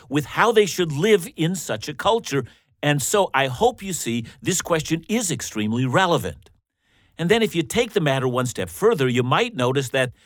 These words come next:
the temples in ancient Corinth were simply an expression of the majority culture. See, many of the temples had fertility rituals, which,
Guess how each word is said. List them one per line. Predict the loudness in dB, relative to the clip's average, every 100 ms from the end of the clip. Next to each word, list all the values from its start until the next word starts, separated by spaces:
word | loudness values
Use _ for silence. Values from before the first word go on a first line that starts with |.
| _
the | -4
temples | 0 0 0 0 0
in | 0 -2
ancient | 0 0 0 -4 -4
Corinth | -2 2 4 2 -2 -10 -18 -2
were | 0
simply | 2 0 2
an | 0
expression | 0 -4 -2 2 2 2 -2
of | -2
the | -4
majority | -4 -2 0 -2
culture. | -2 -2 -2 -4 -10 -12 -16 _ _ _ _ -12
See, | -4
many | 2 2 2
of | 0
the | -2
temples | 0 -2 0 -2 -2
had | -2 -2
fertility | -6 -6 0 2 4 2 0
rituals, | -2 -4 -6 -6 -4
which, | -6 -6